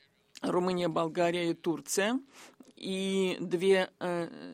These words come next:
важ-, два важных партнера — Грузия и Украина.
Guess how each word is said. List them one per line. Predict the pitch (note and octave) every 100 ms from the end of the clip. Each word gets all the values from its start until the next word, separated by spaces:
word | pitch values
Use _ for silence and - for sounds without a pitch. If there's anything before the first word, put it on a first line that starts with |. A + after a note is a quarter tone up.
| - - F#3 F#3+ F#3+ -
важ-, | E3+ F3 F3 -
два | E3+ F#3+
важных | F3+ E3+ D#3+ -
партнера — | E3+ D#3+ - D#3+ D#3 D3+ G#3+ C4+ C4 _ _ _ _ _ _ _ - -
Грузия | - F#3+ G3 E3+ E3+ D#3 D3 D#3 - -
и | F3+
Украина. | - E3+ F3 E3+ E3 D#3 D3+ C#3 -